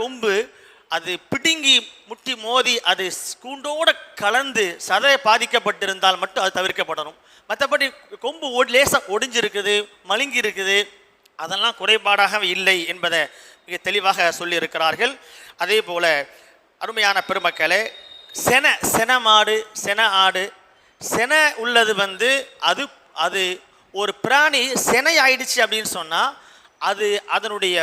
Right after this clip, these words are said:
மாமிசம் குறைஞ்சிருமா, சதை குறைஞ்சிரும். இப்போ நம்மளே அப்படி தானே, மனுஷங்கள்ல பெ-, ஒரு பெண் கர்ப்பம், கர்ப்பம் ஆயிட்டா மெலிஞ்சிருவாங்க. அப்போ சதையை, அந்த கருவில் வளரக்கூடிய அந்த, அந்த குட்டி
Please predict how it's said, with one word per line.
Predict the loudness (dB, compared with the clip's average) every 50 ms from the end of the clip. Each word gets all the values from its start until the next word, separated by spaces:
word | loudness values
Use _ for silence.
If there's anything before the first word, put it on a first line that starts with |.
| -2 -2 -8 _ _ _ -4
மாமிசம் | 0 2 2 2 2 0 -2 -2 -2 -2 -4 -2
குறைஞ்சிருமா, | 0 0 0 0 -2 -10 -10 -10 -14 -18 -20 _ _ _ _ _ _ _ -18 -18 -18 -16 -14 -10 -2
சதை | -2 0 2 0 0 0 2
குறைஞ்சிரும். | 0 0 0 0 -6 -6 -6 -12 _ _ _ _ _ _ _ _ _ _ _ _ -18
இப்போ | -14 -14 -12 -14 -14 _ _ _ _ _ _ -12 -10
நம்மளே | -4 -2 2 2 2
அப்படி | 2 2 2
தானே, | 2 2 2 2 -2 -4 -14 _ _ _ -8
மனுஷங்கள்ல | -6 -6 -4 -2 -4 -4 -2 0 0 0 0
பெ-, | -2 -6 -4 -4
ஒரு | -4 -4 -4
பெண் | -4 -4 -2 -2
கர்ப்பம், | -4 -4 -2 -6 -8 -6 -6 -6 -4
கர்ப்பம் | -4 -4 -2 -2 -2 0 0
ஆயிட்டா | -2 0 2 0 0 0 -2 -8 -18 _ -8
மெலிஞ்சிருவாங்க. | -6 -6 -4 -6 -6 -4 -2 -2 -2 -2 -4 _ _ _ _ _ -20 -20 -12 -8
அப்போ | -6 -6 -4 -4 0
சதையை, | 2 2 4 6 6 4 6 4 4 4 4 2
அந்த | 2 4 2 2 2 0 -6 -12 -20 -18 _ 0
கருவில் | 2 2 2 2 0 0 0 4 4
வளரக்கூடிய | 6 6 6 4 0 -2 -2 0 4 4 4 4 2
அந்த, | 2 2 2 4 4 2 0 -6 -16 -20 -20 -20 _ _ _ -6 -6
அந்த | -4 -4 -6 -8
குட்டி | -8 -10 -8 -4 -4 -2